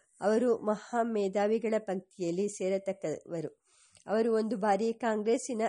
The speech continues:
ಅಧ್ಯಕ್ಷರೂ ಆಗಿದ್ದರು. ಬೊಂಬಾಯಿಯಲ್ಲಿ ತಾರಾನಾಯಕಿಯ ಹೆಸರಿನಲ್ಲಿ ಬೀದಿಯೊಂದಿದೆಯಂತೆ.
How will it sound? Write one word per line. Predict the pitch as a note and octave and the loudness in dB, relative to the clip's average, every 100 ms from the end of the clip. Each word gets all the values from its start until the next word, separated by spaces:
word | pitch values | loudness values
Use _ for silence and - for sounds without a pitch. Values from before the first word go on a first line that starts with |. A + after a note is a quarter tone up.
| - | -4
ಅಧ್ಯಕ್ಷರೂ | G3 F3 G3+ G#3 G3 G#3+ | -8 -4 -4 -4 -4 -2
ಆಗಿದ್ದರು. | - F3+ E3 D#3+ D3 D3+ - _ _ _ | -2 -4 -6 -6 -6 -8 -10 _ _ _
ಬೊಂಬಾಯಿಯಲ್ಲಿ | F3 G3+ G#3+ B3 B3+ D#4 C4 G3+ G#3 A3 _ _ - | 0 0 4 6 6 6 4 2 -2 -4 _ _ 0
ತಾರಾನಾಯಕಿಯ | G3 G3+ A#3+ B3+ A#3 A#3+ A#3 | 2 2 2 4 4 4 2
ಹೆಸರಿನಲ್ಲಿ | A#3 A#3 G#3 F#3 G3 F3+ F#3+ A3 A3 _ _ _ | 2 2 0 -2 -2 -2 -2 -2 -6 _ _ _
ಬೀದಿಯೊಂದಿದೆಯಂತೆ. | F3+ B3 A3+ A#3+ A#3+ A3 G3+ F#3 F3 F3+ - - | -4 -2 0 2 2 2 2 4 2 0 -6 -8